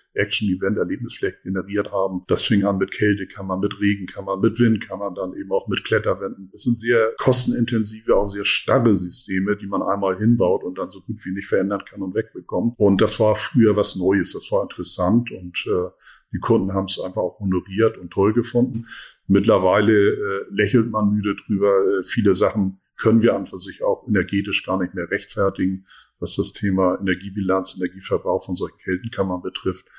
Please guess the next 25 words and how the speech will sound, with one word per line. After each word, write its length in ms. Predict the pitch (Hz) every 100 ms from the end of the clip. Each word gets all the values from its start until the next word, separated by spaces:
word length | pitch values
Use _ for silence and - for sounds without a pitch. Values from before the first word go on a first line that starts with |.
| - - _
Und 320 | 95 92 90
wir 120 | 95
haben 120 | 98
uns 240 | 95 90 -
einfach 280 | 95 92 87
auch 180 | 85 -
schon 220 | - 92
seit 180 | 92 87
Jahren 420 | 85 92 95 90 _
ein 220 | - 101
wenig 200 | 101 107
davon 300 | 104 104 -
verabschiedet 760 | 92 104 95 - - 104 104 95
und 220 | 95 92
haben 180 | 101 101
eben 280 | 101 95 90
auch 200 | 92 87
festgestellt, 880 | - 92 - 95 - - 95 92 95
dass 420 | 90 - - _
da 200 | 98 80
anders 400 | - 95 107 98
ins 200 | 90 87
Geschäft 360 | - 82 101 - - - - - - -
zu 180 | -
kommen, 680 | 95 110 101 95 95 90 -